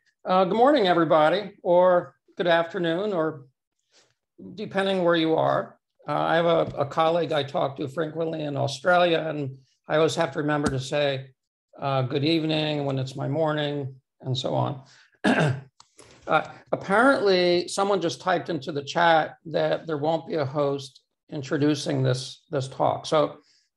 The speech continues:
I'm just gonna start. Uh, so welcome to this. Uh, Scott Seavright asked me to, to give this talk. And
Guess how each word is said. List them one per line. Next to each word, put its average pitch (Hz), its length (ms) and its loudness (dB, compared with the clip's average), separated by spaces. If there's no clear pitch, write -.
I'm 156 160 0
just 151 240 -2
gonna 160 200 -2
start. 160 400 0
Uh, 143 280 -4
so 170 160 0
welcome 170 640 4
to 190 100 -8
this. 147 440 -4
Uh, 143 140 -2
Scott 180 340 0
Seavright 175 680 -4
asked 151 320 0
me 147 220 -8
to, 139 400 -6
to 165 100 -10
give 156 160 -2
this 147 220 -4
talk. 135 500 0
And 170 220 0